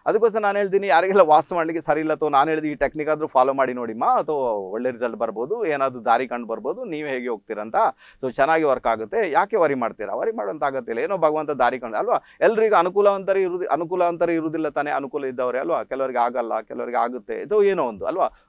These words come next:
ಮನೆ ಒಂದು ಕಟ್ಟಿರ್ತಾರೆ, ಸಮಸ್ಯೆ ಕ್ರಿಯೇಟ್ ಆಗಿರ್ತದೆ ಅಲ್ವಾ? ಈ ಪರಿಸ್ಥಿತಿ ಕ್ರಿಯೇಟ್ ಆಗಿದೆ. Anyway, ಇರ್ಲಿ. So ಈಗ, ಆ, ಇಷ್ಟು ವಿಷಯ ಅಂತ ಗೊತ್ತಾಯ್ತು ನಿಮ್ಗೆ. ಓಕೆ,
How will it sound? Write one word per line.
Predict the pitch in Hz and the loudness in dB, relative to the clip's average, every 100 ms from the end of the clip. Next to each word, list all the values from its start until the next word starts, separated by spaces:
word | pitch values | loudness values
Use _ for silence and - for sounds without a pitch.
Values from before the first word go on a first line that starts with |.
| 131 | -4
ಮನೆ | 151 | -2
ಒಂದು | 170 160 | -2 -4
ಕಟ್ಟಿರ್ತಾರೆ, | 151 - 139 123 113 117 | -4 -4 -4 -2 -2 -2
ಸಮಸ್ಯೆ | 139 151 147 135 | -6 -8 -8 -8
ಕ್ರಿಯೇಟ್ | 131 127 | -4 -2
ಆಗಿರ್ತದೆ | 123 117 104 110 107 | -2 -2 -8 -8 -6
ಅಲ್ವಾ? | 107 170 | -6 -8
ಈ | 135 | -8
ಪರಿಸ್ಥಿತಿ | 160 151 139 170 | -6 -6 -8 -14
ಕ್ರಿಯೇಟ್ | 143 131 120 | -8 -4 -4
ಆಗಿದೆ. | 110 104 | -6 -4
Anyway, | 202 180 127 | -2 -2 -2
ಇರ್ಲಿ. | 139 113 - _ - _ | -2 -6 -10 _ -20 _
So | 202 | 0
ಈಗ, | 226 220 247 349 _ _ _ _ _ _ _ _ _ _ - _ - _ | 4 4 4 2 _ _ _ _ _ _ _ _ _ _ -20 _ -20 _
ಆ, | 135 127 123 - | 0 2 0 -4
ಇಷ್ಟು | 185 220 | -8 -4
ವಿಷಯ | 175 151 | -2 -2
ಅಂತ | 131 214 | -2 -2
ಗೊತ್ತಾಯ್ತು | 170 143 110 | 0 0 0
ನಿಮ್ಗೆ. | 107 160 | -4 -4
ಓಕೆ, | 147 | -4